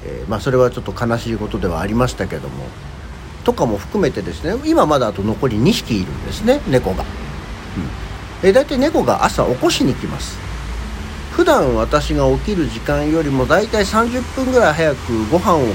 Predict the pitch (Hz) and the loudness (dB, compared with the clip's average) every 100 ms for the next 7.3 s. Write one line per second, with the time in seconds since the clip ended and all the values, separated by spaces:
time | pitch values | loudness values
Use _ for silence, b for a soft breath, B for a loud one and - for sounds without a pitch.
0 | 92 127 123 104 98 95 - 107 95 - | 0 4 4 2 -2 -4 -2 -2 -2 -6
1 | - - 127 185 180 123 101 107 113 101 | -6 -6 0 0 2 0 0 0 0 0
2 | 110 92 104 98 - - - - - - | -2 -2 -2 -2 -4 -6 -6 -8 -10 -10
3 | - - - - - - - - 262 226 | -10 -10 -10 -10 -10 -10 -8 2 2 2
4 | 127 117 - 170 165 147 - 131 113 110 | -2 -4 2 4 4 2 -2 0 0 -2
5 | 113 151 127 - - - - - - - | 0 4 2 0 -8 -10 -10 -12 -12 -12
6 | - - - - 123 175 294 220 117 98 | -12 -12 -12 -2 4 4 4 2 2 2
7 | - 131 | 2 2